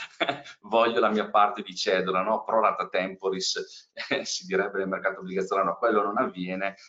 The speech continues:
Nei, funziona come il dividendo di un'azione fondamentalmente. Chi possiede il prodotto entro determinate date, eccetera, eccetera,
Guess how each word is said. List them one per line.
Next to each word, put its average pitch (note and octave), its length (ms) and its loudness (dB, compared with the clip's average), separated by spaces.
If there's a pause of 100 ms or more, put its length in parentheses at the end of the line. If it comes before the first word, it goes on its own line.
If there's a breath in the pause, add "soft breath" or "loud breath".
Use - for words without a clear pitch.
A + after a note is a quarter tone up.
(160 soft breath)
Nei, F#2+ 400 0
funziona C#3+ 340 4
come A#2 180 0
il G#2+ 60 0
dividendo G#2+ 460 0
di G2 80 -6
un'azione F#2 440 -2
fondamentalmente. F#2 680 -6
Chi B2+ 160 -14
possiede G#2 380 -6
il - 80 -8
prodotto B2+ 640 0 (180 loud breath)
entro A2 300 -2
determinate F#2+ 600 -2
date, G2 360 4
eccetera, C3 320 -6
eccetera, A#2+ 480 0